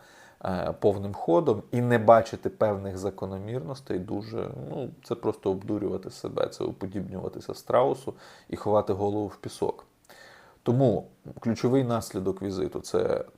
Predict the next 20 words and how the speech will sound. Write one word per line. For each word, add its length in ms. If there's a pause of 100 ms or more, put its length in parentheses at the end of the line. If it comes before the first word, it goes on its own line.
(100)
тотальна 480
поляризація 800
світу. 520 (220)
В 120
майбутньому 1600
нас 280
заганяють 580
в 40
сценарій, 580
коли 500 (760)
всі 440
нібито 1040
змушені 680
будуть 420
обирати 540
сторону. 600 (1000)
Чому 240
я 60
кажу 240
"нібито"? 600